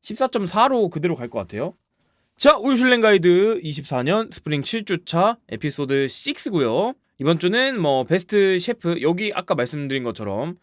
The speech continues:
데이터 사이트의 통계 오류로 그 부분이 빠졌다는 점, 그리고 바텀 구도, 그리고 이제 플레이오프 경쟁, 요거까지 보시면 될 것 같습니다.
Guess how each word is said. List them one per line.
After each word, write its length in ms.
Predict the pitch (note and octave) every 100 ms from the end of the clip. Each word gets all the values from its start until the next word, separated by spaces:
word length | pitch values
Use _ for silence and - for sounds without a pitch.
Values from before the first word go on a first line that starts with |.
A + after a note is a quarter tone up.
| _ -
데이터 600 | C#3 D3 F3 D#3 D3+ C#3+
사이트의 640 | D3+ D3+ D3+ D3 C#3+ C3
통계 220 | F#3 F#3+
오류로 440 | B2 E3 G#3 G#2+ F#2+
그 100 | B2+
부분이 300 | C3+ B2 A2
빠졌다는 560 | A2 E3+ G3 D#3 G#2 F#2
점, 200 | C#3 G2 _ _
그리고 180 | A2 A2+
바텀 400 | G#2+ A#2+ D3+ C3
구도, 460 | - C#3+ A3+ C4+ C4+ _
그리고 240 | - A2+ G2+
이제 360 | F2+ F#2 C#2 C2+ _
플레이오프 380 | - F#3+ E3 G#2+
경쟁, 540 | G2 B2+ A#2+ G#2+ D3+ -
요거까지 460 | G#2 C3+ C#3 B2
보시면 260 | A2 A2+ A#2
될 100 | A#2
것 80 | A#2+
같습니다. 500 | F#2+ A2 F2+ A2+